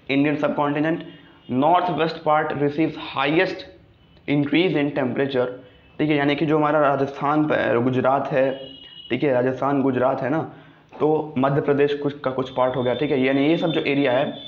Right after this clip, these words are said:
वो वहाँ पर जो है exponential increase होता है temperature में, ठीक है, Exponential increase होता है, that ranges from thirty-eight to forty-five degree Celsius, ठीक है। But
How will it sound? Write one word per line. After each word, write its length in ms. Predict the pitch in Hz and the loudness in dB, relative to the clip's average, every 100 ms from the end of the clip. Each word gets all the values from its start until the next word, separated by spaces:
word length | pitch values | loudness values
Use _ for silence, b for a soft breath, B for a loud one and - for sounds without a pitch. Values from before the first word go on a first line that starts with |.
| - B B B 123 | -16 B B B 0
वो 460 | 165 185 - - - - | 2 2 -2 -8 -12 -4
वहाँ 220 | 131 151 165 | 0 0 0
पर 220 | 175 175 | 0 2
जो 140 | 160 | 2
है 100 | 170 - - - - | 2 0 -4 -12 -6
exponential 840 | - - - 165 170 175 175 202 - | -6 -6 0 2 4 2 2 0 2
increase 420 | 175 170 170 170 156 | 2 0 2 0 2
होता 200 | 147 147 | 0 0
है 120 | 147 | -2
temperature 500 | 131 127 123 117 117 | -2 -2 -2 -2 -4
में, 160 | 98 - - - - - - | -6 -8 -16 -20 -20 -14 -8
ठीक 140 | 135 | -4
है, 120 | 107 - B B B B B | -4 -6 B B B B B
Exponential 520 | 127 - 147 147 165 | -6 -2 2 2 2
increase 280 | 165 160 160 | 2 0 0
होता 180 | 160 156 | 0 2
है, 160 | 160 135 | 2 2
that 260 | 135 147 147 | 0 0 2
ranges 360 | 156 160 170 - | 2 2 0 0
from 180 | 160 160 - B B - - | 0 0 -4 B B -10 -2
thirty-eight 600 | 143 - 175 - 160 160 | -2 0 -2 0 -2 0
to 80 | 170 | -2
forty-five 580 | 139 143 175 170 151 143 127 | 0 0 0 0 0 -2 -2
degree 180 | 117 113 | -4 -2
Celsius, 460 | 104 - - - - - - - - - - | -4 -4 -10 -14 -16 -20 -20 -20 -20 -12 -4
ठीक 100 | 147 | -2
है। 160 | 131 | 2
But 240 | 170 170 | 2 2